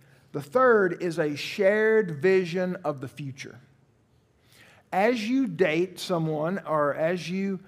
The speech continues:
spend time with someone, you need to be talking about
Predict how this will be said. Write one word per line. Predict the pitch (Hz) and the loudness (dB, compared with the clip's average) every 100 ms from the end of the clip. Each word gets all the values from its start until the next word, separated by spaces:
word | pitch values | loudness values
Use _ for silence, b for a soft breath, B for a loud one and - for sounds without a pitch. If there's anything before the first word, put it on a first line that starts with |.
| B B | B B
spend | - - 185 185 | -14 -6 -4 -4
time | 160 175 165 151 | -4 -2 -2 -4
with | 135 | -8
someone, | - 143 143 151 143 | -6 -4 -4 -6 -8
you | 156 233 | -6 -4
need | 269 226 | -2 -2
to | |
be | 190 180 | -2 -2
talking | 185 190 165 160 - | 0 -2 -2 -6 -6
about | 147 151 143 | -2 -2 -4